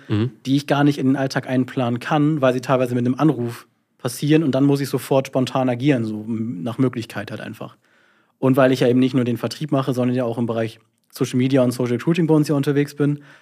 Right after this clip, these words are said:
Speaker 2: was ja eher wiederum eigentlich geplante Arbeit ist, wo man sagt, „Okay, wir machen Beiträge, wir erstellen das Ganze, wir posten das Ganze.“ Also eigentlich ein relativ fixer Ablauf,
Speaker 1: Ja.
Speaker 2: den ich immer wieder versuche, dann in meinen Tag unterzubringen.
Speaker 1: Mhm.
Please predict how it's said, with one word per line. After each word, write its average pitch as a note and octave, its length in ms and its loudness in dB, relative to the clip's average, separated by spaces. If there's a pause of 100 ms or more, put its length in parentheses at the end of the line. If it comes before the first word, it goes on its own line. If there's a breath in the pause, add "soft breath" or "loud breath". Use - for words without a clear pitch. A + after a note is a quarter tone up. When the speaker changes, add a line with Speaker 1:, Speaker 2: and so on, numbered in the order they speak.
(220 loud breath)
Speaker 2:
was C3+ 240 2
ja D3 80 6
eher D3 260 6
wiederum C#3 280 2
eigentlich C3 320 0
geplante D3 400 2
Arbeit G#2 260 -8
ist, - 180 -14
wo A2+ 60 -4
man A2 120 -2
sagt, A2 160 -10
„Okay, C3 360 0
wir A#2 100 -2
machen A2+ 240 -4
Beiträge, B2 520 -2
wir A2+ 180 -2
erstellen A2+ 400 0
das C3 140 0
Ganze, A#2+ 340 -2
wir A2+ 80 -4
posten D3 360 -4
das A#2 160 -2
Ganze.“ A2+ 360 -6 (680)
Also B2 180 0
eigentlich C#3 300 2
ein B2+ 80 2
relativ C#3+ 400 2
fixer C#3 300 -2
Ablauf, C#3+ 520 -2
Speaker 1:
Ja. A#2+ 140 2 (160)
Speaker 2:
den C3+ 120 4
ich D3 100 4
immer C3+ 140 0
wieder C3 160 0
versuche, B2+ 340 -4
dann B2 140 0
in C3 220 2
meinen A#2+ 320 2
Tag - 340 -8
unterzubringen. A#2+ 680 -14 (420)
Speaker 1:
Mhm. G#2+ 260 -2